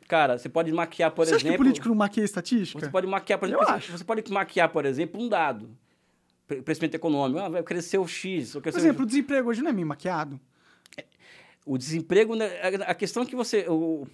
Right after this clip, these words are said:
Speaker 1: é que se criou,
Speaker 2: Muita
Speaker 1: é,
Speaker 2: gente
Speaker 1: a ciência avançou social a tal, a tal ponto em que o, em que você pode falar, hoje existe formalmente, formalmente, doze por cento de desempregados. Só que
Speaker 2: E as pessoas que pararam de procurar,
Speaker 1: Não,
Speaker 2: né?
Speaker 1: é,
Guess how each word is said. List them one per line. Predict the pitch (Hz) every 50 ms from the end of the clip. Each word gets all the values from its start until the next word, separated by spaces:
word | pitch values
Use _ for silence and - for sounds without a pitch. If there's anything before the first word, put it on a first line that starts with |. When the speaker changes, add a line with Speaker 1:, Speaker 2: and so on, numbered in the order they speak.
| - 151
Speaker 1:
é | 147 147 147 139
que | - -
se | - - 196
criou, | 185 - 185 160 156 160 185 208 180 113 - - _ _ _ _ _ _ _ _ _
Speaker 2:
Muita | - - -
Speaker 1:
é, | 330
Speaker 2:
gente | 359 359 - - - - - _ _ _ -
Speaker 1:
a | - 151
ciência | 151 - - - 175 202 247 294 - 247
avançou | 202 185 190 165 - - 165
social | 156 - 170 - - 170 151 143
a | 135 123
tal, | - 120 120 127
a | 131
tal | - - 143 135
ponto | 127 - 135 156 170 156 117 - - - _ _ _ _ _ _ -
em | 123
que | 117 - 160 160 156
o, | 165 - 139
em | 139 143
que | - - 165
você | 160 170 160 - 185
pode | - - 190 190
falar, | 180 - 175 160 147
hoje | 143 147 165 165 165 175
existe | 165 143 156 160 - -
formalmente, | - - - 226 254 247 247 240 214 180 170 160 165 180 175 - - 175 - - _ _ _ _ _ _ _ _ _ _ _ _ _ _ _
formalmente, | - - - 175 214 233 233 226 190 165 151 151 156 160 160 - - 170 - _ _
doze | - 131 117 151 170 190 202 175 190
por | 190 - 202 151
cento | - 170 160 160 160
de | 147
desempregados. | 147 143 143 147 143 160 160 147 127 110 98 90 85 87 - - - _ _ _ - - - - _
Só | - - - - 214 247
que | 233 - - 180 139 107 90 95 - _ _ _ -
Speaker 2:
E | -
as | 240 240
pessoas | - 233 - - 233 -
que | -
pararam | - 214 196 196 196
de | 196 175
procurar, | 160 - 196 - 202 180 180 156 123 139 143
Speaker 1:
Não, | 151
Speaker 2:
né? | 151 156
Speaker 1:
é, | 151